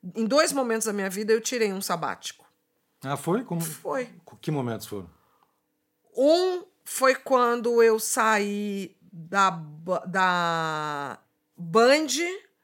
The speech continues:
Speaker 1: fiquei na Band pouco tempo, até pe-, pa-, tem gente que pensa que foi muito, mas não foi, não. Fiquei na Band uns cinco anos. É... e falei, "Não quero mais isso. Não quero mais isso, não tô mais feliz com isso. Já tenho o que eu que-, o que eu queria, eu já tinha."
Speaker 2: Uhum.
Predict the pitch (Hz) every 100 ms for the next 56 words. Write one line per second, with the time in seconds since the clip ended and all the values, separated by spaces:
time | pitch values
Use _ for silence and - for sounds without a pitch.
0 | _ _ _ _ _ - - 226 202 185
1 | 180 - 220 - 247 240 247 208 233 233
2 | 240 254 240 - - 254 262 254 - 254
3 | - - 269 233 208 202 226 226 240 220
4 | 160 151 - - - - _ 196 214 220
5 | 208 196 - - - 247 247 233 185 156
6 | 156 - - - _ - 185 175 170 175
7 | 165 165 160 156 - 185 214 214 208 196
8 | 233 196 185 196 214 214 208 214 165 139
9 | - - _ _ _ _ _ _ _ _
10 | _ _ _ _ _ _ _ 226 247 247
11 | 254 208 196 226 240 214 233 - 226 220
12 | 240 214 247 269 285 - 285 285 254 220
13 | 277 - 240 240 262 247 254 - 226 208
14 | 156 101